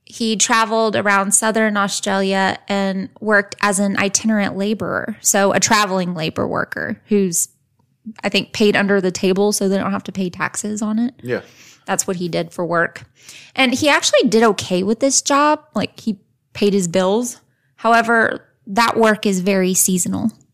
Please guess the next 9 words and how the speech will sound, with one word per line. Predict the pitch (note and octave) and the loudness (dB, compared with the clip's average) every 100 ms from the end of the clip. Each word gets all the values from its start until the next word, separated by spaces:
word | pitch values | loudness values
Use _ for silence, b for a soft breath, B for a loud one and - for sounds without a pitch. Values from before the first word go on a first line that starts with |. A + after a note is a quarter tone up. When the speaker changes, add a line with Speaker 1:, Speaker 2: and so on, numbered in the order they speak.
| _ _ _ b b b | _ _ _ b b b
Speaker 1:
So | - C4+ A#3+ A3+ A3+ | -2 2 4 2 0
to | - | 0
make | A3+ A#3 B3 - _ | 2 2 0 -8 _
ends | A3+ A3 G#3+ G3 | 2 2 2 2
meet | G3+ G#3 - | 2 0 0
in | G#3 | -2
the | G3+ | 0
off | - D4+ - | 4 2 2
seasons, | - G3 F3+ F#3 F#3 F#3+ G#3 - - | 0 0 0 0 -2 -2 0 2 2